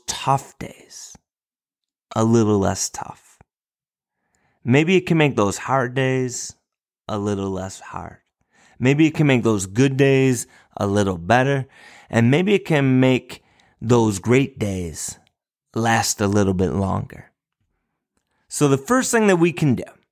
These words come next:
is we can choose to really see the, those good moments. And as I said, it was our first week of school.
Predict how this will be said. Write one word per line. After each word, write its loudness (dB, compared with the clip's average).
is 4
we 2
can 0
choose -2
to 0
really 2
see 0
the, 0
those 0
good -2
moments. -6
And 4
as 0
I 4
said, -8
it 2
was 4
our 2
first -2
week -2
of -2
school. -12